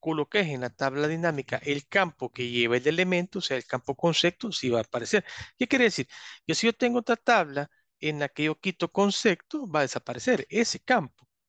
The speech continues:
Si yo quito sucursal, va a desaparecer. Solo deje cantidades. Si yo pongo concepto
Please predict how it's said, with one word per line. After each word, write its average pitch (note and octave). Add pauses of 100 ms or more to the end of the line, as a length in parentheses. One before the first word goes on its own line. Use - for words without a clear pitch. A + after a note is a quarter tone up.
(120)
Si D#3
yo A3+
quito A#3
sucursal, A#3 (680)
va D#4
a -
desaparecer. C3
Solo C#3+
deje C#3+
cantidades. B2+
Si -
yo F#3+
pongo F#3+
concepto G3+